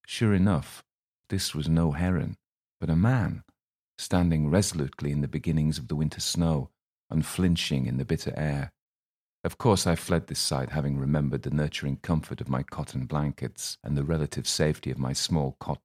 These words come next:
bed in my small cot room. I left the water on the work surface.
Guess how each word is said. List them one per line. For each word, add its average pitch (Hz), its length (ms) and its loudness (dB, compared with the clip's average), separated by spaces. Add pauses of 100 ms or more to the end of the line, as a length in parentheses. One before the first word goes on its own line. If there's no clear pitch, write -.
bed 65 300 -6 (200)
in 64 80 -4
my 62 100 -4
small 65 460 -4
cot - 240 -8
room. 71 380 -4 (720)
I 67 60 -8
left 80 240 -2
the - 80 -6
water 80 520 -2
on 67 140 -6
the 67 60 -4
work 73 320 -4
surface. - 560 -10